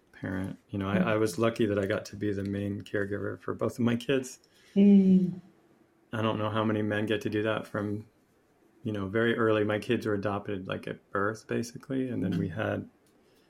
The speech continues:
Speaker 1: the struggle of <laughs> trying to keep them alive,
Speaker 2: Mm.
Speaker 1: <laughs> you know, and like you said, it's like,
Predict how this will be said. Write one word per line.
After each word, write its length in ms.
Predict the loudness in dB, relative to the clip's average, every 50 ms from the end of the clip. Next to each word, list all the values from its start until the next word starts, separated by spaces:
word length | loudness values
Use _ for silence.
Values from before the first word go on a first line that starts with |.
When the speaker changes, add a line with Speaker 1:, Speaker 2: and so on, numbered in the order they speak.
| _ _ _ _ _ _ _ _ _ _ -6
Speaker 1:
the 80 | -4
struggle 500 | -4 -2 0 2 2 4 4 4 4 4 4
of 80 | 4
<laughs> 340 | 2 2 0 0 -2 -2 0
trying 220 | 0 2 2 4 2
to 60 | 2
keep 200 | 2 0 0 2
them 120 | 4 4
alive, 440 | 4 6 6 4 4 4 2 0 -2 -8 -12 -12 -10 -10 -10 -10 -8 -2 6
Speaker 2:
Mm. 540 | 8 10 12 12 12 10 10 8 8 6 4
Speaker 1:
<laughs> 140 | 4 4 4
you 80 | 4
know, 280 | 4 4 4 4 4 2
and 260 | 2 0 -4 -8 -10 -14 _ _ _ _ -2
like 180 | -2 -2 0 0
you 80 | -2
said, 320 | 0 0 0 2 2 2 0
it's 180 | 0 -2 -4
like, 280 | -4 -2 -2 -2 -4